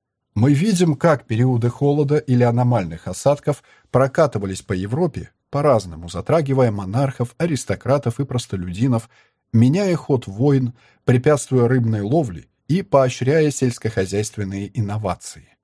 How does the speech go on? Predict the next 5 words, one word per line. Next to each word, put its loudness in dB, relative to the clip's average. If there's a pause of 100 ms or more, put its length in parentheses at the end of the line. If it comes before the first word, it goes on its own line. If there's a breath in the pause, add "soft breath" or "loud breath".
(400)
Изменение 4
климата 2
было 2
не 4
причиной, -2